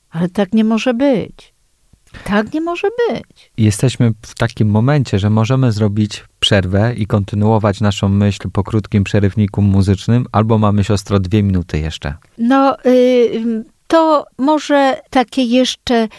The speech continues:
Speaker 2: Jedno
Speaker 1: y,
Speaker 2: wtrącenie.
Speaker 1: jedno wtrącenie. Aby, y, on miał poczucie zaistnienia żony w domu, jaka powinna być.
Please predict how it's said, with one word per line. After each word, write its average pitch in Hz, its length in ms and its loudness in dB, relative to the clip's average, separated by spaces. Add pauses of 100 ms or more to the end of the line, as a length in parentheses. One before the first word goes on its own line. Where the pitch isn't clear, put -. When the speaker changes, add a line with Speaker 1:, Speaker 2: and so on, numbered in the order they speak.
Speaker 2:
Jedno 123 240 2
Speaker 1:
y, - 40 0
Speaker 2:
wtrącenie. 98 520 -2
Speaker 1:
jedno 240 280 0
wtrącenie. 190 760 -4 (500)
Aby, 220 340 2
y, 220 560 4 (120)
on 285 240 2
miał 247 280 2 (100)
poczucie 254 760 -2
zaistnienia 202 1500 0 (540)
żony 240 640 2
w 185 100 -8
domu, 170 540 0
jaka 240 460 0
powinna 208 760 2
być. - 600 -6